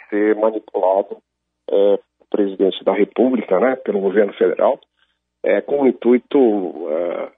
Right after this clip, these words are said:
meramente, é, populista, né, ou francamente populista, quer dizer, é, a ideia do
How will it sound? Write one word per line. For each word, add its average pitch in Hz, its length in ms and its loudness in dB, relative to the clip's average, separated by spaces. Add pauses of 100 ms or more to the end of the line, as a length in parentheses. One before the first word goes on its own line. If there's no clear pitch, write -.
(400)
meramente, 110 1200 2
é, 90 320 2
populista, 107 840 -4
né, 95 160 2
ou 90 120 2
francamente 101 560 -2
populista, 95 640 -2
quer 95 120 -8
dizer, 82 220 -4 (500)
é, 90 340 2
a 107 120 4
ideia 110 320 0
do 98 420 0